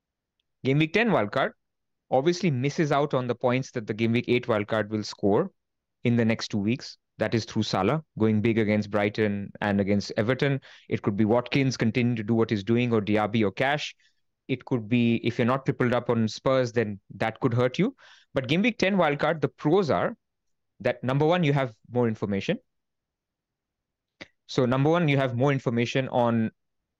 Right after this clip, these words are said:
these teams. So you know if Darwin is now nailed or not, or, and other, every other thing. When we come to the draft, we'll talk about it. But the plus is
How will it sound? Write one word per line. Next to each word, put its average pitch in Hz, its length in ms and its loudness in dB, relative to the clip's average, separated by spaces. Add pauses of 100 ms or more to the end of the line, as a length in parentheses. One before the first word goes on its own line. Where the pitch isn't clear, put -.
(200)
these 123 320 -4
teams. 156 500 0
So - 100 -2
you 123 160 4
know 123 240 2
if 117 120 -4
Darwin 117 340 0
is 117 120 2
now 107 160 0
nailed 104 300 0
or 101 60 0
not, 120 340 0 (140)
or, 110 240 -2 (100)
and 123 160 -2
other, 139 280 0
every 151 280 2
other 120 180 0
thing. 101 220 -8
When 107 120 -2
we 110 100 0
come 113 160 -2
to 117 80 -4
the 107 80 2
draft, 104 320 -2
we'll 101 100 -4
talk 95 220 -4
about 92 220 -2
it. 190 120 -4 (420)
But 147 140 -2
the 185 80 2
plus 190 260 0
is 277 140 0